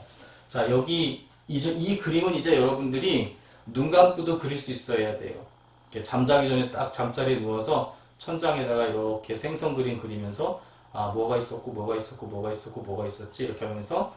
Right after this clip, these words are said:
이제는 이 종말론 강의가 끝날 때쯤 돼가고 있기 때문에 이 그림은 여러분들이 다 잊어버려도 이 그림은 다 외워야 돼. 그래서 아, 역사적 전천년설에 근거한 종말의 시나리오는 요 순서대로 쭉 흘러간다.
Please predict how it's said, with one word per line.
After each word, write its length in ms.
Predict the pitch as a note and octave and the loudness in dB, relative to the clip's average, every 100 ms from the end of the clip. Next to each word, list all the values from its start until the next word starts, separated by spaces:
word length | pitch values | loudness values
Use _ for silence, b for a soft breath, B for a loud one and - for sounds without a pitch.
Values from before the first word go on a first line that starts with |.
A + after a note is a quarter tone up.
| B B - | B B -4
이제는 580 | B2 C#3+ C#3+ D#3+ D#3 - _ _ - | 0 2 4 2 0 -6 _ _ -12
이 140 | B2 B2 | -8 -4
종말론 440 | C3 C3+ D3+ D#3 | 0 4 6 6
강의가 380 | D3+ C#3 C#3 C#3 | 4 2 0 -2
끝날 260 | G#3 G#3+ G#3 | 2 4 4
때쯤 300 | E3+ D#3 B2+ | 0 -4 -2
돼가고 300 | B2 C3+ A#2+ | 0 2 0
있기 160 | - | -2
때문에 560 | B2+ A#2+ C3+ C#3+ F#2 - - | -6 -4 -2 -2 -4 -8 -12
이 140 | C#3 D3 | -10 2
그림은 300 | F3 E3+ D#3+ | 2 4 4
여러분들이 680 | B2+ B2+ A#2+ B2 - - - B B B - | 4 4 0 -2 0 -2 -4 B B B -4
다 160 | - | 0
잊어버려도 420 | - G3 F#3 E3+ E3 | 6 8 8 6 2
이 180 | D#3+ | -2
그림은 440 | - E3+ F3 G3+ F3+ | 0 4 8 8 8
다 200 | B2 G#2 | 4 -2
외워야 180 | A2 G#2 | -2 -4
돼. 100 | - - _ _ _ - | -8 -18 _ _ _ -14
그래서 340 | G#2+ G#2+ - B B B | -6 -4 -4 B B B
아, 200 | C3 C3 | 0 4
역사적 480 | A#2+ - - G#3+ - | 4 6 6 6 6
전천년설에 880 | - D3+ E3+ G#3+ G#3+ G#3 G3+ G3 G3 | 4 -2 0 2 2 2 2 2 0
근거한 460 | - D#3+ D3+ F3 F3+ | -2 -2 2 4 2
종말의 460 | D3 D3 D#3+ F3 | -2 0 2 2
시나리오는 640 | E3+ G3 F3+ E3 D#3+ B3 C4+ B B B - | 0 0 2 2 4 4 2 B B B 0
요 160 | D3 F#3 | 2 4
순서대로 580 | G3+ F#3+ F3 F3 F#3+ - | 2 0 0 2 0 -2
쭉 340 | G3 G#3 G#3 | -4 0 0
흘러간다. 680 | - G#3+ F#3+ E3+ C3 A2+ A2 | -2 2 4 4 0 -4 -6